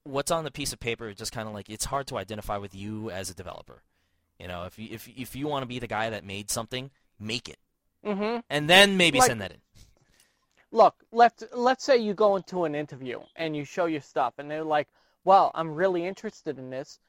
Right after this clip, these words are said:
Speaker 2: Okay, we want to, uh, you know, draw up a contract and stuff like that. Okay, I'll cons-,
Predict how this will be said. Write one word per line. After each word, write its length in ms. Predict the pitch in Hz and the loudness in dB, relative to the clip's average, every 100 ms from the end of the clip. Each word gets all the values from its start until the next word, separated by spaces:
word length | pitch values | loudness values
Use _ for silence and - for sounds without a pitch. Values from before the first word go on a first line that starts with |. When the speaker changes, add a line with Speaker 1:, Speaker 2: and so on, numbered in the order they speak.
| _ - | _ -4
Speaker 2:
Okay, 320 | 180 185 156 | -2 0 -2
we 140 | 156 | -2
want 300 | 151 147 151 - | -2 -2 -2 -8
to, 120 | 160 | -8
uh, 20 | |
you 200 | 175 170 | -8 -4
know, 180 | 170 131 - | -2 -2 0
draw 220 | 165 156 | 4 4
up 100 | 156 | 4
a 60 | |
contract 560 | 151 151 143 - 165 - | -8 -4 -4 -2 -4 -4
and 100 | 147 | -16
stuff 180 | - 147 - | -6 -6 -6
like 140 | 151 | -4
that. 180 | 170 185 _ _ 226 | 0 -2 _ _ 0
Okay, 300 | 247 311 - | 2 0 2
I'll 180 | 165 | 2
cons-, 300 | 165 202 - | 0 -6 -10